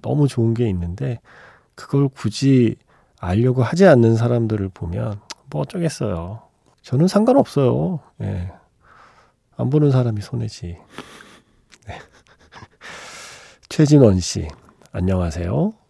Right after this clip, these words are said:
출근 시간이 앞당겨져서 보름 만에 찾아왔네요. 이 귀한 방송을 못 듣고 너무 졸려서 유유.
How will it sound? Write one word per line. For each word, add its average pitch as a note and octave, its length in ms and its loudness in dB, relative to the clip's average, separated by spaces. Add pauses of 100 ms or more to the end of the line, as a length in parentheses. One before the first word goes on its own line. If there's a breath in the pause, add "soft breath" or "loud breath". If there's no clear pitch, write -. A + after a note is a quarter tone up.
(600)
출근 D#3 340 6
시간이 C#3 380 8
앞당겨져서 A#2 1200 2
보름 C3+ 360 2
만에 F2 520 0
찾아왔네요. D#2+ 840 -10 (540 soft breath)
이 C#3 320 8
귀한 B2+ 400 8
방송을 A2 560 4
못 F2+ 220 -2
듣고 A#2+ 580 -4
너무 G#2+ 300 4
졸려서 F#2+ 680 -4 (520)
유유. F#2 420 0